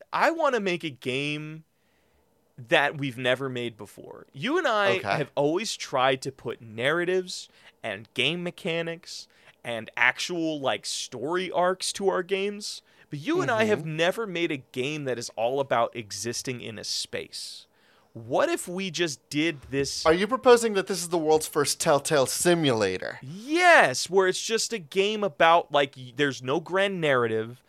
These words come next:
Speaker 1: there's no big thing to be, like, discovered. It's just you are a clerk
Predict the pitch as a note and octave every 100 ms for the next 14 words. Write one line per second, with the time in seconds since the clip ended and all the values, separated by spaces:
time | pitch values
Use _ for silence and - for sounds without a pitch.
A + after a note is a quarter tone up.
0 | _ _ A#2+ A#2 B2 B2+ D3+ F3+ - D3
1 | D#3 C#3 D3+ D3+ C#3+ C#3+ A#2 C3 C3 B2
2 | A#2+ A2 - _ _ - B2+ - D3+ D3
3 | A#2 A2 A#2+ A#2+ C#3 B2 - _ _ _
4 | A#2+ A#2+ F#3+ F#3 F3 E3+ D3+ - D#3 C#3+
5 | -